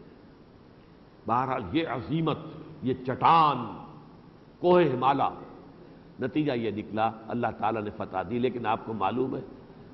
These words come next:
ہزاروں مسلمان اس میں شہید ہوئے۔ پانچ سو حفاظ ایک جنگ یمامہ میں شہید ہو گئے، حفاظ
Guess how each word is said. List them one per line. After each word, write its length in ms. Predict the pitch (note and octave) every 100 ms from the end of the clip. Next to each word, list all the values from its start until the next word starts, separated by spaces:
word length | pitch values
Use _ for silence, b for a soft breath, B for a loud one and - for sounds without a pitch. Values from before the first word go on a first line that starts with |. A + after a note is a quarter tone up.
| - B2
ہزاروں 400 | C#3 F3 F3+ C#3
مسلمان 500 | A#2 A2+ G#2 G#2+ G2
اس 140 | F#2
میں 80 | F#2
شہید 320 | F#2 F#2 D2+
ہوئے۔ 200 | F2 A3+ G3+ - - - - - - - - - - - - - - - - - - -
پانچ 400 | E3+ G#3+ C#4 B3+
سو 580 | - - B3+ C#4 C4+ A#3 D#3+
حفاظ 760 | F3+ - E3+ A3 B3+ C4 F3
ایک 380 | A3 B3 C4 F#3
جنگ 200 | G3 G3
یمامہ 540 | G#3+ F#3+ E3+ F3 F#3 F3+
میں 160 | F3
شہید 360 | - D3 C#3+ A#2
ہو 180 | A2 F#2+
گئے، 140 | - - - - - - - - - - -
حفاظ 520 | F#3+ - F#3+ B3+ D#4+